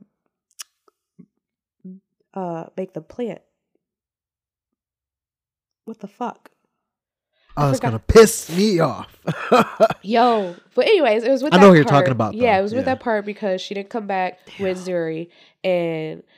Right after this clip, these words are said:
Speaker 1: it was just very emotional. Like, the way their acting was, like, that shit,
Speaker 2: Oh.
Speaker 1: you wouldn't believe that Angela Bassett just cut her off, bro.
Speaker 2: I swear.
Speaker 1: And then,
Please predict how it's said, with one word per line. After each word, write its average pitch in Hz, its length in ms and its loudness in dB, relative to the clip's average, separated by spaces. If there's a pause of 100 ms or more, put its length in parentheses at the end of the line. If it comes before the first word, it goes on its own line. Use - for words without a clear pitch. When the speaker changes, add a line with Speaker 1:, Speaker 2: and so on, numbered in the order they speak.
(260)
Speaker 1:
it 202 80 0
was 202 100 0
just 185 140 -8
very 185 240 -2
emotional. 175 400 -4
Like, 170 180 -2
the 185 80 -6
way 185 160 -2
their 220 160 -6
acting 185 400 -6
was, 208 320 -4
like, 170 220 -6
that 175 180 -8
shit, 185 420 -4 (360)
Speaker 2:
Oh. 127 340 -14
Speaker 1:
you 214 80 -4
wouldn't 208 200 0
believe 185 280 -4
that 175 140 -6
Angela 165 260 -6
Bassett 156 360 -10
just 143 180 -16
cut 139 160 -12
her 139 160 -14
off, 135 200 -20
bro. - 240 -20 (1120)
Speaker 2:
I - 80 -20
swear. 98 400 -14 (340)
Speaker 1:
And 180 180 -2
then, 170 440 -2